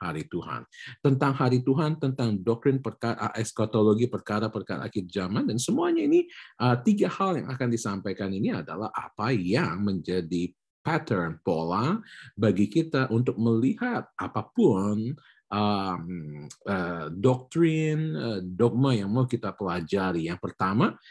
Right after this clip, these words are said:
tentu kita harus merujuk kembali kepada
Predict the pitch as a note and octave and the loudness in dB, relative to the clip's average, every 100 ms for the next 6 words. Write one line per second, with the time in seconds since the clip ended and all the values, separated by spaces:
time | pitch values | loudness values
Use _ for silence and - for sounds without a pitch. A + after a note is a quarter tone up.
0 | - - G#3+ A#3 B3+ G3 F3 C#3+ B2 B2 | -8 2 4 4 2 2 2 4 2 2
1 | A2 A#2 A2+ A#2+ A#2 G#2+ G2 G2+ A2 - | 4 6 6 2 0 -2 0 -2 -4 -6
2 | F2 F2 | -6 -4